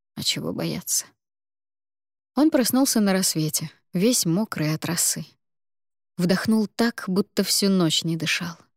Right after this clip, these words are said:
широко, наполняя всё тело прохладной живостью. Смахнул с щеки, кажется, муравья. Сел, попытался закурить. Отсырели.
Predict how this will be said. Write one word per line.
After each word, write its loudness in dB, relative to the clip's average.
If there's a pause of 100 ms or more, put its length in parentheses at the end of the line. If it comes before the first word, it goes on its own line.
(120)
широко, 0
наполняя 0
всё 0
тело -2
прохладной -2
живостью. -4 (760)
Смахнул 4
с 0
щеки, 0
кажется, 0
муравья. 0 (520)
Сел, 0 (380)
попытался 0
закурить. -2 (480)
Отсырели. -2